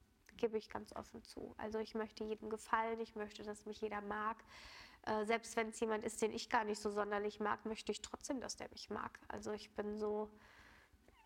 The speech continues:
äh, ja. Und, ähm, selbst wenn mir die Personen Energie nehmen, habe ich mit denen Zeit verbracht oder habe mich, äh, habe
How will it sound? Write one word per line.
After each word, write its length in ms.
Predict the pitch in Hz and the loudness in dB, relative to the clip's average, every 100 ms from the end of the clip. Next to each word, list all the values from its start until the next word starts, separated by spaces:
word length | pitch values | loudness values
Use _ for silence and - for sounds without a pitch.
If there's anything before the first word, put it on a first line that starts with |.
| 659 539 | -14 -2
äh, 580 | 233 - - - - 247 | 0 2 0 -4 2 6
ja. 120 | 240 - - - - - - - - | 6 4 -16 -20 -20 -20 -20 -20 -8
Und, 400 | - 220 214 214 - | -2 0 0 -4 -4
ähm, 640 | 240 220 208 214 214 220 - - - - - - - - - - _ _ _ - - _ - - | -2 -2 -2 -4 -6 -8 -16 -20 -20 -20 -20 -20 -20 -20 -20 -20 _ _ _ -20 -20 _ -18 -8
selbst 600 | - 233 233 - - 208 | 0 0 0 -6 -2 2
wenn 300 | 220 226 220 | 2 2 0
mir 200 | 220 214 | 0 0
die 160 | 208 226 | 0 -4
Personen 500 | - 220 208 208 226 | -2 -4 -2 -2 -2
Energie 400 | 214 202 262 269 | -2 2 4 4
nehmen, 420 | 226 190 190 190 - - _ - - - - - - - 208 226 | 4 0 -2 -4 -10 -20 _ -20 -20 -20 -20 -20 -20 -8 -4 0
habe 140 | 208 | 0
ich 160 | 202 - | -2 -4
mit 100 | 208 | -2
denen 160 | 190 - | -2 -2
Zeit 280 | - 202 | 0 0
verbracht 600 | - - - - - - | -2 -12 -6 -2 -2 -2
oder 160 | 233 220 220 208 | -8 -4 -4 -4
habe 120 | 208 - | -6 -8
mich, 400 | 214 202 - - | -10 -6 -8 -8
äh, 60 | 247 226 220 - - - - | -8 -8 -8 -14 -20 -20 -10
habe 100 | - | -4